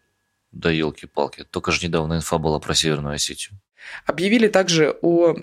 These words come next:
Speaker 2: необходимости введения в Северной Осетии режима повышенной готовности. Соответствующий указ, как и документ об ограничении въезда,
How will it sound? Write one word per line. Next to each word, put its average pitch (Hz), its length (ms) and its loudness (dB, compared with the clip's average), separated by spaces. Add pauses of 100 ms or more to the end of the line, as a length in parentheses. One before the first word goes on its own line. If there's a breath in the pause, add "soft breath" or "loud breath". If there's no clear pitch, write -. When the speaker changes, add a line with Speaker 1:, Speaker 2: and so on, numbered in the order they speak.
Speaker 2:
необходимости 170 720 0
введения 165 520 2
в - 60 -2
Северной 151 400 2
Осетии 160 320 0
режима 156 400 2
повышенной 151 520 2
готовности. 196 640 2
Соответствующий 156 800 2
указ, 202 360 2
как 160 240 0
и 180 180 0
документ 160 680 0
об 151 200 -2
ограничении 143 580 2
въезда, 233 480 4